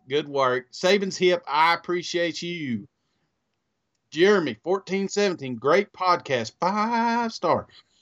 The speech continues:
I love the podcast, and these guys do a great job. They're funny and cover all the teams. I literally listen to 'em daily. Well, Jeremy, I appreciate you.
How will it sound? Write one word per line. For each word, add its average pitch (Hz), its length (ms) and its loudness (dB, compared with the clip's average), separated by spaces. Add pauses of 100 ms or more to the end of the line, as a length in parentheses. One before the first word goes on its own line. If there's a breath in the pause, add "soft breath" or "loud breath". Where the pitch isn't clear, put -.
(140 soft breath)
I 175 180 4
love 196 280 6
the 135 80 -8
podcast, 156 640 0
and 131 80 -12
these 147 200 -2
guys 139 260 0
do 135 160 -6
a 127 40 -2
great 127 300 0
job. 113 320 2
They're 113 140 2
funny 160 400 2
and 120 100 -2
cover 147 380 0
all 196 320 4
the 160 120 -2
teams. 147 540 0 (340 loud breath)
I 113 140 4
literally 135 380 4
listen 127 400 2
to 123 180 4
'em 117 80 4
daily. 107 560 0
Well, 110 140 -4
Jeremy, 180 400 4
I 170 140 4
appreciate 180 680 2
you. 196 360 2